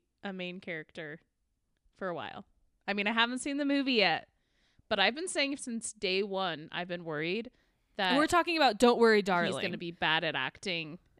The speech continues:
Speaker 1: in Don't Worry, Darling.
Speaker 2: Okay.
Speaker 1: Yeah. So I'm just,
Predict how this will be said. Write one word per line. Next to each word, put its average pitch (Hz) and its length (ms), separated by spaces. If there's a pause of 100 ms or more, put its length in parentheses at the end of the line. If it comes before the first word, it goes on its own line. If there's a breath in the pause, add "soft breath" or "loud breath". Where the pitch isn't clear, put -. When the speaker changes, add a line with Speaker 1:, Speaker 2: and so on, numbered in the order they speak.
Speaker 1:
in 196 160
Don't 160 280
Worry, 120 220
Darling. 92 460
Speaker 2:
Okay. - 340
Speaker 1:
Yeah. - 220 (1600)
So - 200
I'm 190 200
just, 247 340